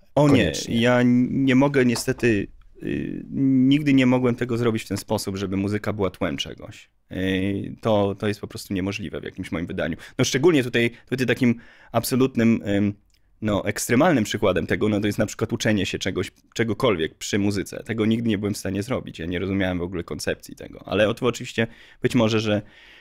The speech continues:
Speaker 1: ja akurat, y, czegoś nie wiem i nie rozumiem, jak to można tak naprawdę skutecznie zrobić.
Speaker 2: Są różne organizmy, <laughs> są
Speaker 1: Tak.
Speaker 2: różne
Speaker 1: Nie, nie, nie,
Speaker 2: osoby, różne
Speaker 1: oczywiście. Tak, to jest
Speaker 2: praktyki.
Speaker 1: bardzo prawdopodobne. Mo-, może, może rzeczywiście są jakieś praktyki, które tak naprawdę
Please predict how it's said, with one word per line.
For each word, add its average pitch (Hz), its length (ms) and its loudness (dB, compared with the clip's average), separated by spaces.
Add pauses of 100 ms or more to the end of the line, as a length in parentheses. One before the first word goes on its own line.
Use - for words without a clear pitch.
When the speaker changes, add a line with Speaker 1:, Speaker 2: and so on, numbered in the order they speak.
(180)
Speaker 1:
ja 110 160 4
akurat, 104 440 0
y, 101 260 -2 (140)
czegoś 131 300 2
nie 131 140 4
wiem 110 200 2
i 113 40 6
nie 120 120 4
rozumiem, 113 520 2
jak 113 200 2
to 110 80 0
można 101 260 0
tak 95 140 -2
naprawdę 98 360 0
skutecznie 90 480 -4
zrobić. 98 360 -6
Speaker 2:
Są 135 180 2
różne 107 300 4
organizmy, 98 680 4 (200)
<laughs> 131 180 4
są 117 60 2
Speaker 1:
Tak. 107 220 4
Speaker 2:
różne 110 240 4
Speaker 1:
Nie, 110 60 10
nie, - 100 8
nie, 147 80 6
Speaker 2:
osoby, - 120 4
różne 147 120 6
Speaker 1:
oczywiście. 110 440 4
Tak, 113 180 6
to 160 60 4
jest 180 100 6
Speaker 2:
praktyki. 139 200 4
Speaker 1:
bardzo 135 240 4
prawdopodobne. 127 540 0
Mo-, 120 100 2
może, 131 240 0 (340)
może 135 200 0
rzeczywiście 131 420 -4
są 127 120 -2
jakieś 120 220 -2
praktyki, - 400 -6
które - 180 -8
tak - 120 -8
naprawdę 110 380 -2